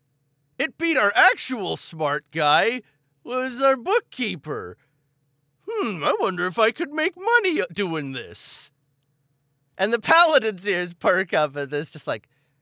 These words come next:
"Making money? How could I help?" <laughs> And so, like, they had this whole scheme set up,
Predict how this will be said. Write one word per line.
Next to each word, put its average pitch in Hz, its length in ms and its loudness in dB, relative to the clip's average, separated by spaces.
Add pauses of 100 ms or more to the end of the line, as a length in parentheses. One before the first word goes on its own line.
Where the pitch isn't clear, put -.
(320)
"Making 131 400 -8
money? 117 460 -12 (720)
How 247 140 2
could 175 160 -2
I 151 80 4
help?" 151 360 2 (380)
<laughs> 392 100 2 (1600)
And 247 360 4
so, - 260 2
like, 220 280 2
they 220 180 0
had 226 240 2
this 214 160 -2
whole 214 360 2 (220)
scheme 247 640 0
set 151 460 -2
up, 117 260 -4